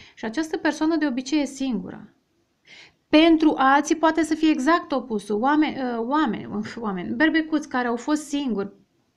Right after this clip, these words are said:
și au stat singuri, tocmai pentru că au fost trădați în trecut,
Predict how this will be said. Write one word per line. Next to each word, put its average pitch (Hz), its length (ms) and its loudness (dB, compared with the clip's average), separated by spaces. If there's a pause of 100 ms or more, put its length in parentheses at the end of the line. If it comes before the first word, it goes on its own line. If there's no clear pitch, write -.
și 240 140 -6
au 208 100 0
stat 339 460 0
singuri, 208 400 -2
tocmai 330 360 -2
pentru 302 260 -2
că - 100 -6
au 233 80 0
fost 294 300 -6
trădați 247 880 -2
în 247 160 -6
trecut, 220 600 -8